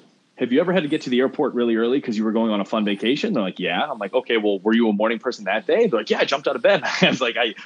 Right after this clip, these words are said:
gladly got in my Uber and went to the airport." I'm like, "So that's bullshit. Like, you can be a morning person, but you're, it's just you have not leaned into it enough for your brain to really develop the new neural pathways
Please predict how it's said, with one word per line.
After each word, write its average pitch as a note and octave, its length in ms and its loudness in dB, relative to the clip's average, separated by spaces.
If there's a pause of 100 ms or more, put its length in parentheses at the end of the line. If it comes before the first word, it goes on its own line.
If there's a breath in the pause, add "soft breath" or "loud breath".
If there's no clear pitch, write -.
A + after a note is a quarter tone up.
gladly C3 580 0
got D3 240 2
in D3 60 0
my D3+ 100 0
Uber F#3 220 2
and A#2+ 80 -2
went C3+ 120 -4
to D3+ 60 -6
the F3+ 60 2
airport." F#3 220 -2
I'm A2+ 80 -2
like, G#2+ 160 -2 (180 soft breath)
"So G#3 140 2
that's D3+ 100 0
bullshit. - 400 0 (100)
Like, A#2 180 -2 (540)
you E3+ 240 2
can C4 320 2
be C3+ 120 4
a A2+ 40 4
morning A2 240 2
person, B2+ 320 -2
but B2+ 220 2
you're, C3+ 580 4 (520 loud breath)
it's C#3+ 200 2
just D3+ 260 2
you D3 80 2
have C3 260 0
not D#3 320 0
leaned C3+ 280 2
into C#3 340 2
it A2+ 140 0
enough D3 380 0
for C3+ 80 0
your A2+ 140 4
brain B2 440 2
to G#2+ 520 2
really A#2 440 6
develop G#2+ 640 2
the A#2+ 120 2
new A2+ 240 4
neural A2 200 4
pathways A#2 640 2